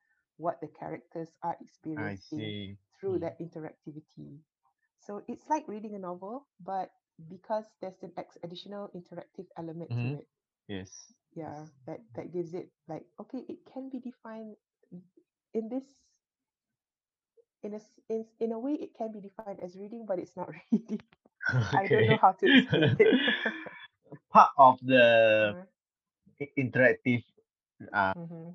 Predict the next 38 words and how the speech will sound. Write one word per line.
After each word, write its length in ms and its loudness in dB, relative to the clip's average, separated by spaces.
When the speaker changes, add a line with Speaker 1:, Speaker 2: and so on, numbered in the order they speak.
Speaker 2:
the 140 -2
novel 560 0
or 180 0
story, 640 -8
uh, 40 -18
yeah. 160 -20
Speaker 1:
Yeah, 340 -16
Speaker 2:
Mm. 200 -20
Speaker 1:
that's 200 -10
true. 380 -16
And 100 -14
also, 680 -8
um, 600 -6
when 220 -6
I 240 0
s-, 320 -14
um, 460 -8
I 120 2
think, 360 -8
uh, 160 -8
there 200 -8
was 240 -10
a 80 -10
video 460 -6
trailer 460 -4
when, 340 -6
uh, 220 2
they 100 -8
showed, 300 -12
uh, 180 -14
they 120 -12
released 380 -16
a 80 -14
few 120 -14
years 280 -16
ago, 360 -12
uh, 200 -6
Assa-, 280 -12